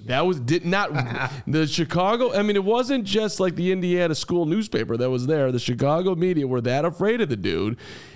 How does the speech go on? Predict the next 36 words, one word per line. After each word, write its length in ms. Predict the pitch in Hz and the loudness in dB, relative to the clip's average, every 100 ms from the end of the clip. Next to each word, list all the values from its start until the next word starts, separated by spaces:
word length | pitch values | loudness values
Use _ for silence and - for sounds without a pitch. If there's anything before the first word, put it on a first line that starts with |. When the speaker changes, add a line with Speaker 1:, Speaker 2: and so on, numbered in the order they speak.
| - | -4
Speaker 1:
in, 140 | 160 | 0
in 160 | 165 175 | 2 0
a 40 | |
game 240 | 160 185 202 | 2 0 0
that 100 | 170 | 0
they 80 | |
beat 200 | 151 185 | 0 0
Northwestern 520 | 165 170 143 175 170 143 | 0 -2 0 -2 -2 -2
by 120 | 127 | -2
forty, 640 | - - 233 - 113 117 - - _ _ - | -2 0 0 0 -2 -6 -10 -20 _ _ -6
you 120 | 131 | -2
know, 260 | 127 113 101 | -2 -2 -2
that, 340 | 120 120 - | -2 -4 -4
that, 160 | 127 117 | -4 -2
that 120 | 127 | -2
they 140 | 131 | 0
did, 320 | 127 127 117 113 | 0 -2 -4 -4
they 340 | 120 110 117 | -4 -2 -2
did 180 | 113 113 | -2 -2
not 220 | 127 135 | -2 -2
even 220 | 135 120 | -2 -2
ask 260 | 107 110 - | -2 -2 -2
him 60 | |
a 60 | 107 | -4
question. 400 | 107 104 - - - | -4 -6 -6 -12 -12
Speaker 2:
But 200 | - 156 | -8 -6
do 80 | 160 | -2
you, 100 | 185 | -2
so 220 | 170 180 | 0 0
do 80 | 165 | 0
you 80 | 190 | -2
think 240 | 190 196 | -2 -4
the 100 | 175 | -2
super 400 | 143 - 196 170 | -2 -2 -2 -2
nice 360 | 156 139 151 151 | 0 0 0 -2
guy 500 | 160 151 151 156 151 | -2 0 0 -2 -6